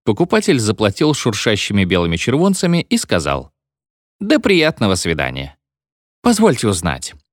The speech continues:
почтительно спросил заведующий, «вы, вероятно, представитель крупного склада?»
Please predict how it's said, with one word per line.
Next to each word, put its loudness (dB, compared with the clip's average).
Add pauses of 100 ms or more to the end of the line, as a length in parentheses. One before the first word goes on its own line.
(100)
почтительно 0
спросил -2
заведующий, -4 (180)
«вы, 2
вероятно, 0
представитель -2
крупного 0
склада?» -2